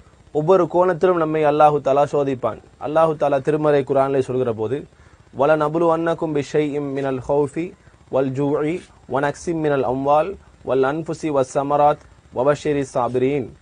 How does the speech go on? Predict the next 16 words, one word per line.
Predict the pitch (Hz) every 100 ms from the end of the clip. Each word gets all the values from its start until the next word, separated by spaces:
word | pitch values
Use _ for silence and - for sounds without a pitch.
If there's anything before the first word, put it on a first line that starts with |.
| - _ -
அல்லாஹு | 139 165 156
தாலா | 143 127 120
சொல்றான், | 123 131 151
"உங்களுடைய | 143 139 135 127
பொருள்கள், | 120 135 151 139 135
உடைமைகள், | 127 131 151 143 131 127
உயிர்கள், | 120 143 147 139 131
விளைநிலங்கள், | 123 143 165 156 139 135 127 120 - - _ -
பிரயோஜனங்கள் | 151 180 170 147 143 135 127 127
இவற்றையெல்லாம் | 131 151 156 160 156 165 160
அழித்து | 135 160 170 - 185 190
நாங்கள் | 151 151 156
உங்களை | 147 143 151 143
சோதிப்போம், | 147 139 120 120 117 101 - - - - - - 123
வேணுமென்றே | 156 175 165 165 165
அழிப்போம்ங்கிறான். | 156 156 165 147 131 117